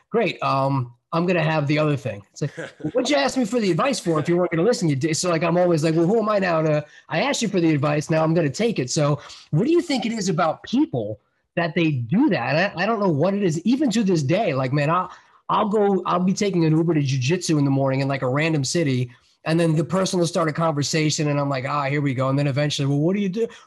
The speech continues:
Speaker 1: Real estate, "Ah, that doesn't work." And people, I'm like, "Yeah, you're right, man. It doesn't." Like, "So just make it right here." You know, like, I'm not even gonna
Speaker 2: <laughs>
Speaker 1: bother anymore, like, yeah, because it's not worth it. But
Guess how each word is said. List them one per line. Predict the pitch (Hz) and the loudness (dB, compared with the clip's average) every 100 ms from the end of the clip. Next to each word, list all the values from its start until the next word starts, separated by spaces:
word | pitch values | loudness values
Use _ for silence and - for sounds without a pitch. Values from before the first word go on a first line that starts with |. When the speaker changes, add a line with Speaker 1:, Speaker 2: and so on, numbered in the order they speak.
| - | -2
Speaker 1:
Real | 185 | 0
estate, | 165 - 147 | 0 -2 -2
"Ah, | 165 165 | -2 -2
that | 175 | -4
doesn't | 185 175 175 156 | -2 0 0 0
work." | 170 170 - | 0 0 -2
And | 139 | -2
people, | 185 170 | -2 0
I'm | 151 | 0
like, | 139 127 | 0 -2
"Yeah, | 147 | 0
you're | 147 143 | 0 0
right, | 139 143 | 0 0
man. | 135 131 | -2 -4
It | 120 | -2
doesn't." | 135 127 123 | -2 -2 -2
Like, | 127 | -2
"So | 123 147 | -2 -2
just | 165 | 0
make | 156 185 | 0 0
it | |
right | 190 175 | 0 0
here." | 170 147 - _ _ | 2 0 -4 _ _
You | 147 | 0
know, | 180 | 2
like, | 190 185 | 2 0
I'm | 196 202 | 0 2
not | 233 226 | 2 0
even | 214 | 0
gonna | 190 | 0
Speaker 2:
<laughs> | 185 | 0
Speaker 1:
bother | 226 233 190 | 2 2 2
anymore, | 165 160 156 151 | 2 2 2 2
like, | 151 202 | 0 -2
yeah, | |
because | 190 165 165 156 | -2 0 0 -2
it's | 165 | -2
not | 202 160 | -2 0
worth | 202 202 | 0 -4
it. | 143 | -4
But | 151 | -4